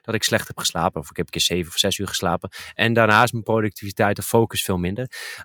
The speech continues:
Eh, is het ook echt zo dat als je één nacht of twee nachten iets minder hebt geslapen, dat je dan veel minder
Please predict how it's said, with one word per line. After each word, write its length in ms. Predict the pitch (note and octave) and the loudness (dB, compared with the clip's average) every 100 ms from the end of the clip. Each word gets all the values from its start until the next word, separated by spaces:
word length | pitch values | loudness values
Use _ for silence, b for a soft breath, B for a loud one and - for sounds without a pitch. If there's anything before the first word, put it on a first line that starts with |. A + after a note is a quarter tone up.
| _ | _
Eh, 240 | - G#2+ G#2 | -8 -6 4
is 160 | D#3+ | 6
het 120 | - | 6
ook 120 | C#3 C#3 | 4 4
echt 180 | A#2+ | 2
zo 120 | - A2+ | 2 0
dat 120 | G#2 | 0
als 120 | G#2+ | -2
je 80 | - | 0
één 220 | A2 A2+ | 0 2
nacht 260 | G#2+ G2+ - | 2 2 -4
of 40 | |
twee 240 | G2 A2+ G#2+ | -2 2 2
nachten 280 | G2+ - G#2 | 2 -2 -8
iets 120 | G#2 | -2
minder 260 | G#2+ G2 F2+ | 0 0 -4
hebt 160 | - | -4
geslapen, 420 | - G#2+ F#2 - | -2 4 4 2
dat 160 | F#2+ - | -4 -4
je 60 | G2+ | -4
dan 120 | F2 | -2
veel 220 | - G#2+ | -2 -2
minder 400 | G2 F#2 F2+ | 0 -2 -4